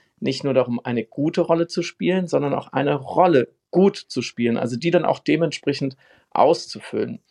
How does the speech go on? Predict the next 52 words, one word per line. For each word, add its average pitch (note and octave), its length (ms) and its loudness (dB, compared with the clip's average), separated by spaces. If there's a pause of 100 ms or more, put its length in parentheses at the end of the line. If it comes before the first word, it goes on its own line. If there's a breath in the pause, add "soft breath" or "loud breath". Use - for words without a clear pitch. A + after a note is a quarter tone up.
(260 loud breath)
Also A2+ 160 -6
manchmal D3 260 0
ist D3 80 -8
es C#3+ 120 -12
gar C#3+ 120 0
nicht E3 120 -6
so C3+ 140 -8
wichtig, - 300 -14
wer F3 280 4
wir B2+ 100 2
von A#2+ 160 -2
der A#2 100 0
Boyband B2 460 -2
jetzt C#3 200 -6
sind, F3+ 280 -2
sondern D3 500 -4 (100)
auch, D3 260 0 (220)
wie C#3+ 100 -12
gut G#3+ 300 0
wir C#3+ 80 6
das B2+ 180 0
machen D3+ 320 0
und B2+ 120 -8
wie B2 80 -12
gut D3+ 180 -6
es - 60 -16
uns - 160 -12
damit A2 320 -6
geht. - 200 -8 (240 loud breath)
Es - 100 -18
gibt - 140 -8
natürlich D3 300 -2
da A#2+ 180 4
weicher C#3 320 2
gepolsterte C3+ 580 -4
Schubladen B2 500 -2
und B2 120 -10
härtere, C3 420 -4
dunklere. D3+ 540 -6 (300 soft breath)
Und C#3+ 100 -12
sobald B2+ 260 0
es B2+ 120 -12
unglücklich D3 600 -6
macht, B2 380 -4 (360 soft breath)
muss - 220 -2
man B2+ 120 2
natürlich A#2+ 480 -2
raus. A2 520 2
Und A2+ 160 -8
dann A#2+ 100 0
muss A#2+ 220 -4
man A#2+ 260 0